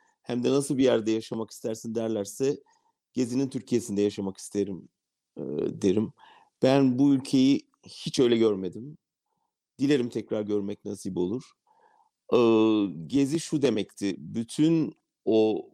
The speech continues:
kamplaşma, nefret kampanyası, kutuplaşma, e, bir yeryüzü sofrasında dağıldı.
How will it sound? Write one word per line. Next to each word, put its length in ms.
kamplaşma, 720
nefret 400
kampanyası, 720
kutuplaşma, 800
e, 80
bir 220
yeryüzü 440
sofrasında 640
dağıldı. 480